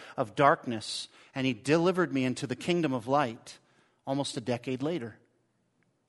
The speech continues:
And I went home after talking to a guy about Jesus and about what needed to happen in my life, about giving, be, allowing Jesus to become my Savior and my Lord.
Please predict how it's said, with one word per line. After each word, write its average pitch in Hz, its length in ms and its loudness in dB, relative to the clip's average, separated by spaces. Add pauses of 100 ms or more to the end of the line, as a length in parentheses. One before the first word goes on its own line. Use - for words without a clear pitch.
(1040)
And 147 140 6
I 170 80 10
went 190 200 4
home 185 300 4
after 170 240 4
talking 175 440 4
to 175 120 2
a 156 60 2
guy 156 220 6
about 156 260 4
Jesus 165 400 -2
and 165 80 0
about 143 180 4
what 147 160 0
needed 160 280 2
to 147 100 2
happen 156 340 4
in 156 100 2
my 143 140 4
life, 131 300 2 (240)
about 139 220 2
giving, 156 360 2 (240)
be, 156 220 -2
allowing 151 420 6
Jesus 156 320 -2
to 143 60 -12
become 147 260 0
my 135 140 2
Savior 139 480 0
and 165 200 4
my 165 160 4
Lord. 117 380 -2